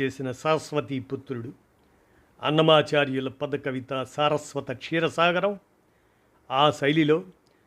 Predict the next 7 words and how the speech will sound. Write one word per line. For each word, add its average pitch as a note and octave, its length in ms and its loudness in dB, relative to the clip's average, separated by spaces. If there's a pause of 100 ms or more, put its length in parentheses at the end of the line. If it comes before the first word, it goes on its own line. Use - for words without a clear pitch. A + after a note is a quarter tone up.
(200)
భావ F3+ 400 8
వైవిధ్యంలో E3+ 880 4 (220)
ఆయన D3 300 2
రచనను C#3+ 580 -2
మించింది B2 600 -8 (300)
తెలుగు D#3 300 4
వాంగ్మయంలో C#3 1000 2